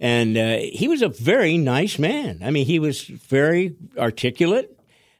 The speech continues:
Uh, his mind seemed to be settled again. He was pretty good, and he, he just kept saying, "I'm so glad I kicked it. I'm so glad I kicked it," you know. And I said, "Well, you got thousands and millions of fans out there that are glad for you, too," you know.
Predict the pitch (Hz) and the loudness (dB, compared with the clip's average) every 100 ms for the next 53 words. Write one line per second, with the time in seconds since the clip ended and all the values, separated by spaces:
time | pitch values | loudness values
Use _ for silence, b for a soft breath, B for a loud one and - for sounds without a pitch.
0 | - 101 104 98 95 90 90 87 92 107 | -6 -2 -2 -2 -2 -4 -6 -10 -16 -8
1 | 110 107 117 131 156 - 170 147 147 156 | -4 -2 0 2 2 2 0 2 0 0
2 | 151 - - 123 135 151 143 143 170 131 | -2 -8 -2 2 2 2 2 2 0 -2
3 | 110 - 139 127 131 147 117 110 123 123 | -2 -2 -2 0 0 0 -2 -2 -2 -2
4 | 131 117 120 110 117 - 165 - - - | -2 -4 -2 -2 -4 -4 -6 -4 -4 -2
5 | - 170 - 185 - 170 180 185 165 170 | -2 -6 -4 -4 -4 -6 -6 -6 -4 -4
6 | 151 170 165 156 - 175 - 110 - 110 | -2 -2 -2 -4 -6 -8 -6 -10 -10 -12
7 | 101 113 b b b b - 107 113 117 | -12 -16 b b b b -8 -6 -2 -2
8 | 110 120 135 120 135 139 131 131 110 123 | 0 0 0 0 0 2 0 -2 -2 2
9 | 147 139 120 123 127 147 147 120 107 110 | 2 2 0 -2 -2 0 0 -2 -2 -2
10 | 104 104 98 101 110 104 117 104 101 95 | -2 -2 -2 -2 -2 -4 -2 -2 -2 -2
11 | 160 143 98 117 95 | -2 -2 -4 -6 -8